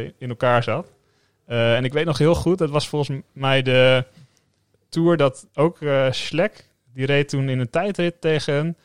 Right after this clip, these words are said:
Cadel Evans. En Schleck had toen, vo-, ik weet nog goed, achtentwintig seconden voorsprong, eh, voor de tijdrit. Eh, de laatste beslissende tijdrit. En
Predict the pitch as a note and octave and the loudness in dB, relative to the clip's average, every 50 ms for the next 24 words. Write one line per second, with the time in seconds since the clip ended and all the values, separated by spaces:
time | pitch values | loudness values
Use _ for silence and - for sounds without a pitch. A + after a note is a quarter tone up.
0 | _ _ _ _ - C#3 B2+ C#3 C#3 C#3 - D3 C#3+ - - A2+ A2 A2 - - | _ _ _ _ -6 0 4 4 4 4 4 2 0 0 -2 -4 -6 -6 -8 -10
1 | - - _ _ _ _ _ _ _ _ - C3+ B2 B2 B2 B2 A#2+ - - - | -14 -18 _ _ _ _ _ _ _ _ -4 -2 0 0 0 0 0 -2 0 2
2 | E3 F#3 - - D#3 - - C#3+ C#3 C3 A#2+ - _ _ _ _ _ _ _ _ | 2 2 2 0 -2 -2 -2 -2 -2 -2 -4 -6 _ _ _ _ _ _ _ _
3 | _ _ _ _ _ _ - - - B2+ C#3 C3+ C3+ C#3 C3 - - B2+ A#2+ - | _ _ _ _ _ _ -10 -10 -4 0 0 0 0 0 -2 -2 -2 -4 -2 0
4 | - E3+ - - F3 - G3 F#3+ F3 - - D#3+ D#3 E3 E3 D#3 - - D#3+ D#3+ | -2 -2 0 -2 -4 -4 -2 -2 -2 -2 -4 -2 -2 0 0 0 0 0 0 0
5 | F3+ G3 - - - F#3 F3+ F#3 G#3 - _ _ _ _ _ _ _ _ _ _ | 0 0 -2 -4 -2 -2 -2 -2 -2 -6 _ _ _ _ _ _ _ _ _ _
6 | _ A#2 B2 A#2+ A#2 - - - C#3+ D#3 D#3+ D#3+ - - C#3 C#3+ E3 E3+ - E3 | _ -6 -6 -6 -6 -6 -4 0 0 2 2 2 2 2 4 4 4 4 2 -2
7 | F3+ G3 - - - _ _ _ _ _ _ _ _ _ _ _ _ C3 B2 A#2+ | -2 -4 -6 -10 -20 _ _ _ _ _ _ _ _ _ _ _ _ -6 -4 -2
8 | A#2+ A#2 A#2 A2+ A2+ A#2 A#2 - - - A#2+ A2+ B2 C3 C3 C#3+ D3+ - - D3 | -2 0 0 0 0 -2 -2 -4 -8 -14 -12 -4 -2 0 2 2 2 0 -2 -4
9 | C3 B2+ B2 - D3 D3+ - D3+ C#3 C3 - - C3+ C3+ C#3+ D3 C#3+ C#3+ D3+ D#3 | -6 -6 -6 -6 -4 -4 -2 -2 -4 -4 -2 0 2 2 2 0 -2 -4 -4 -4
10 | D3+ _ _ _ _ A#2+ - C3+ C3 A#2+ B2 B2 B2 A#2+ A#2 | -6 _ _ _ _ _ -14 -8 -6 -4 -4 -2 -4 -4 -6